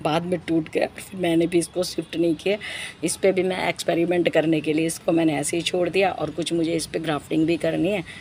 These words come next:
तो मैंने इसको नहीं डाला। तो क्या, क्या मैं बड़े plant के ऊपर grafting नहीं करना चाहती हूँ, मैं छोटे ही plant के अंदर grafting,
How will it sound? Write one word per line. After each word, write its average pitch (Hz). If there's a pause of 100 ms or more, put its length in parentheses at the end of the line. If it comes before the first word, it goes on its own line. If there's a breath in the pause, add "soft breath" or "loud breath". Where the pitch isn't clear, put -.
(180 loud breath)
तो 156
मैंने 151
इसको 147
नहीं 147
डाला। 143
तो 143 (540 loud breath)
क्या, 165 (480 loud breath)
क्या 170 (140)
मैं 175
बड़े 175
plant 170
के 175
ऊपर 165
grafting 160
नहीं 160
करना 151
चाहती 147
हूँ, 156
मैं 156
छोटे 170
ही 180
plant 160
के -
अंदर 151
grafting, 156